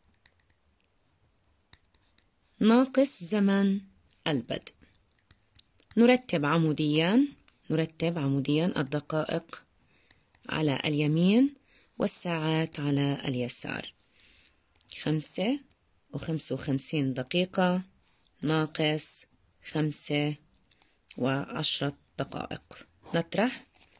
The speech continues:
من اليمين: خمسة ناقص صفر خمسة،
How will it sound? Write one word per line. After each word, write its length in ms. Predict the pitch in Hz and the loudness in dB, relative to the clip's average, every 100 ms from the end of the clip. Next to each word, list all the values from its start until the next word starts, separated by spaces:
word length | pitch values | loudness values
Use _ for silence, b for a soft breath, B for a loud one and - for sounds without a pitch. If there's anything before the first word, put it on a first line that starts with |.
| - | -2
من 120 | 170 | 0
اليمين: 680 | 147 127 127 139 160 208 285 - B B | 2 0 0 2 4 4 2 -4 B B
خمسة 300 | - 165 - | -4 -2 -2
ناقص 280 | 139 131 - | -4 -4 -6
صفر 180 | - 120 | -6 -8
خمسة، 580 | - 160 175 - 202 | -4 -2 -2 -2 -4